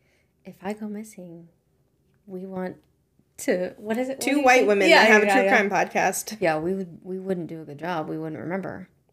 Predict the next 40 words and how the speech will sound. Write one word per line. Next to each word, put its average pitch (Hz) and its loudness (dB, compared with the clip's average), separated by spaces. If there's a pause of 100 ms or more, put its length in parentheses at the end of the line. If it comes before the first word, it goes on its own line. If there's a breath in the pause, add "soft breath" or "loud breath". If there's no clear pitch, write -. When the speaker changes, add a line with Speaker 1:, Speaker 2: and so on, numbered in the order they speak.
(180)
Speaker 2:
See, 339 0
but 294 -2
I 262 -2
remember 277 -2
stupid 185 -6
stuff. 175 -8
Like, 202 -16
I, 269 0 (640 soft breath)
I 214 2
don't 269 0
know 240 2
what 190 -2
it 180 -4
is 180 -2
about 175 -8
me, 208 -2
but, 196 -4
like, - -8
I 202 0
have, 220 -4 (760)
I 214 2
memorize, 202 0
like, 190 -10 (320)
population 190 -4
signs, 226 -8
and, 196 -6
like, 190 -10
I'll, 185 -4
like, 180 -8
sometimes 196 -6
memorize 185 -8
license 185 -10
plates 233 -4 (280 soft breath)
and 190 -16
house 196 -4
numbers. 285 0 (920)
Don't 202 2
know 185 -2
why. 180 -2 (540 soft breath)
Um, 180 -2